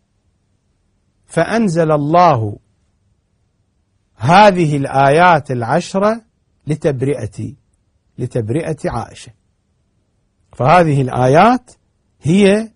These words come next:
لتبرئة عائشة. "إن الذين جاءوا بالإفك"، يعني حسان بن ثابت،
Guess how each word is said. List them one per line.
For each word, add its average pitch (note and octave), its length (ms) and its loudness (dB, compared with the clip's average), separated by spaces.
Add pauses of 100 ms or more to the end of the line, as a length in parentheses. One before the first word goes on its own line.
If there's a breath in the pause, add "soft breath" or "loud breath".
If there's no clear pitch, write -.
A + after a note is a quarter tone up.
لتبرئة C#3+ 600 -4
عائشة. B2+ 520 -4 (280)
"إن C#3 180 0
الذين C#3 560 0
جاءوا C#3 420 -2
بالإفك"، D3 640 -4 (720)
يعني C3 480 -2
حسان D#3+ 480 -2
بن E3 260 -4
ثابت، D#3+ 720 -2